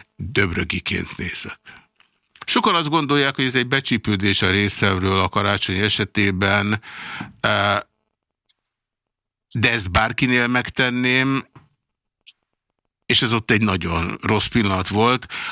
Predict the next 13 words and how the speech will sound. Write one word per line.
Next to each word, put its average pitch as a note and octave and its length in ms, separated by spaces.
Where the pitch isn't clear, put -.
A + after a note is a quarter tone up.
Ha G#2+ 400
Kis A3 220
Ambrus A2+ 340
másféleképpen A2 800
viselkedett G2+ 600
volna, C3+ 380
akkor A#2+ 220
lehet, F2+ 200
hogy F#2+ 120
ma F2 140
beszélgetnék E2+ 720
vele F2 220
utoljára. - 680